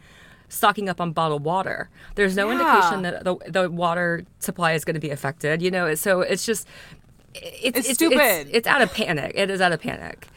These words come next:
Speaker 1: you know, so
Speaker 2: I
Speaker 1: it's
Speaker 2: mean,
Speaker 1: just,
Speaker 2: you can
Speaker 1: it's just
Speaker 2: still drink
Speaker 1: crazy.
Speaker 2: your tap water, people.
Speaker 1: Yeah. Yeah.
Speaker 2: <laughs> Or, like, the water from the door of your refrigerator. You don't need to
Speaker 1: Right.
Speaker 2: buy wa-, bottled water, you crazy
Speaker 1: Right.
Speaker 2: asses.
Speaker 1: W-, the water is not running out.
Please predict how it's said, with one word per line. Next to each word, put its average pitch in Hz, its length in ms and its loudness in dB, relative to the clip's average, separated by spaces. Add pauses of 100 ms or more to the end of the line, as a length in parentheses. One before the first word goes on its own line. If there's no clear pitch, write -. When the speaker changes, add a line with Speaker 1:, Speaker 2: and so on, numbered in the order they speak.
(120)
Speaker 1:
you 175 140 -2
know, 156 140 0
so 185 160 -2
Speaker 2:
I - 20 0
Speaker 1:
it's 285 60 0
Speaker 2:
mean, 262 60 -6
Speaker 1:
just, 277 100 2
Speaker 2:
you 339 60 2
can 202 100 2
Speaker 1:
it's 415 140 -2
just 427 120 2
Speaker 2:
still 381 100 0
drink 330 260 0
Speaker 1:
crazy. 320 40 0
Speaker 2:
your - 80 -4 (160)
tap 302 160 4
water, 262 300 4
people. 220 340 0
Speaker 1:
Yeah. 175 300 2 (560)
Yeah. 170 300 0
Speaker 2:
<laughs> 349 40 0 (880)
Or, 285 220 10
like, 285 240 8
the 294 120 2
water 285 360 12
from 269 160 0
the 254 80 2
door 269 300 6
of 240 80 0
your 254 200 2
refrigerator. 220 1000 -2
You 240 180 -2
don't 269 220 4
need - 40 6
to - 40 10
Speaker 1:
Right. - 200 6
Speaker 2:
buy 269 220 8
wa-, 262 360 10
bottled 254 440 6
water, 247 480 6
you 214 160 -6
crazy 220 320 -4
Speaker 1:
Right. 165 180 6
Speaker 2:
asses. 208 280 2
Speaker 1:
W-, 208 220 -4
the 190 120 -2
water 190 340 2
is 185 180 -4
not 165 300 0
running 156 280 -2
out. - 280 -4